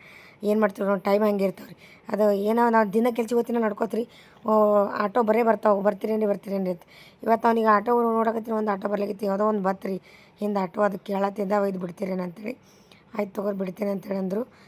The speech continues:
ಹತ್ತು ರೂಪಾಯಿ ತಗೋತಾರೆ, ಹೋಗಾಗ ಹತ್ತು ರೂಪಾಯಿ, ಬರಾಗ ಹತ್ತು ರೂಪಾಯಿ.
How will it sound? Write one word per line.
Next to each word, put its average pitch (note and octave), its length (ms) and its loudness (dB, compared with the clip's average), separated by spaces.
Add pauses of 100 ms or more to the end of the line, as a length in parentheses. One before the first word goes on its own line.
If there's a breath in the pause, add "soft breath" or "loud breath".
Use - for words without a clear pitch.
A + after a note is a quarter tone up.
(180 loud breath)
ಹತ್ತು G#3 180 -4
ರೂಪಾಯಿ A3+ 160 -2
ತಗೋತಾರೆ, G#3 360 2
ಹೋಗಾಗ G#3 260 4
ಹತ್ತು G#3 200 -2
ರೂಪಾಯಿ, G#3+ 220 -2
ಬರಾಗ G3 240 0
ಹತ್ತು F#3+ 180 -6
ರೂಪಾಯಿ. G#3+ 260 -4